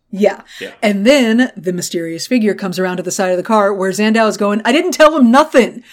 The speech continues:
Speaker 1: No, no, I didn't tell him anything." Boom, he's dead
Speaker 2: He's
Speaker 1: too.
Speaker 2: shot three times, which is brutal.
Speaker 1: Yeah. So, okay, then we, you know, we see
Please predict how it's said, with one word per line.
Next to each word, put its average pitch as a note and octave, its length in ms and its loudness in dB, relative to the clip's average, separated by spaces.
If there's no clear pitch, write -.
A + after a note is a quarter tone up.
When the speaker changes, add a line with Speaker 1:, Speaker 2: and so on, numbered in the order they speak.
Speaker 1:
No, C4+ 240 4
no, C#4+ 300 4
I G#3 120 4
didn't D#4+ 160 2
tell D4+ 180 4
him C#4+ 80 2
anything." A#3 440 -2
Boom, A3+ 300 6
he's F3 220 -12
dead E3+ 300 -6
Speaker 2:
He's F#3+ 160 -6
Speaker 1:
too. - 140 -20
Speaker 2:
shot - 320 -8
three G#3 160 -6
times, E2 400 -12
which A2+ 100 -20
is A2 100 -20
brutal. C#3+ 540 -12
Speaker 1:
Yeah. - 140 -18
So, G#3 340 -2
okay, A#3 560 -2
then G#3 160 2
we, A3 480 0
you G#3+ 120 -8
know, F3+ 300 -8
we F#3+ 180 -8
see F#3 460 -6